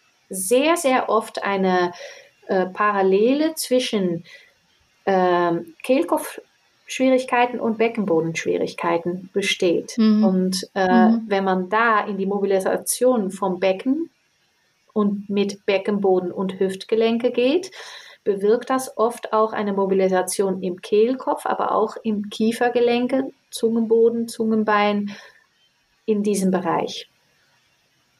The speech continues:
Speaker 2: Ja. Mhm.
Speaker 1: Und
Speaker 2: Also es hängt, das ist d-, total irre, wie, wie, wie, wie dieses, ähm, dieses scheinbar Unscheinbare, <laughs>
Speaker 1: Ja.
Speaker 2: ähm, Stimme und dieses Ganze doch mit dem ganzen Körper zusammenhängt und wie auch,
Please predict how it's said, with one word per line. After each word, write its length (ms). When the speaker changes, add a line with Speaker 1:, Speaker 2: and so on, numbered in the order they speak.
Speaker 2:
Ja. 400
Mhm. 500
Speaker 1:
Und 280
Speaker 2:
Also 200
es 140
hängt, 300
das 200
ist 240
d-, 80
total 580
irre, 300
wie, 260
wie, 320
wie, 380
wie 240
dieses, 800
ähm, 500
dieses 500
scheinbar 640
Unscheinbare, 960
<laughs> 60
Speaker 1:
Ja. 300
Speaker 2:
ähm, 680
Stimme 520
und 120
dieses 300
Ganze 280
doch 180
mit 180
dem 140
ganzen 340
Körper 320
zusammenhängt 640
und 200
wie 240
auch, 300